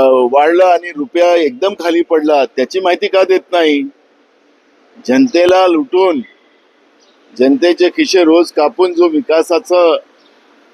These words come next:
अ, आम्हीच विकासाचे महामेरू आहोत, अशा पद्धतीचं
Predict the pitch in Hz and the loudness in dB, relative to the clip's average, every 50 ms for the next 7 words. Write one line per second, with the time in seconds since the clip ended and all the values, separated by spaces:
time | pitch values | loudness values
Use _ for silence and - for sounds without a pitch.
0 | _ _ _ - 139 147 147 151 147 143 135 123 - - 127 147 175 202 196 - | _ _ _ -4 -2 0 0 0 0 0 0 -2 -4 -6 -4 -2 -2 -2 -2 -4
1 | 175 175 175 - 175 170 170 185 175 165 180 180 170 151 151 156 165 165 156 156 | -6 -6 -2 0 0 0 0 -2 -2 -2 -2 -2 -2 -2 -2 -2 -2 -2 -2 -2
2 | 151 160 156 143 131 120 110 110 107 92 87 - _ _ _ _ _ _ _ - | 0 0 0 0 0 0 -4 -8 -14 -18 -20 -20 _ _ _ _ _ _ _ -20
3 | - - - - 180 180 - - 151 123 120 139 143 135 147 147 123 - 151 156 | -20 -14 -6 -4 -4 -4 -2 -4 -4 -2 -2 -4 -2 -2 -2 -4 -2 0 0 2
4 | 165 170 175 170 | 4 4 2 2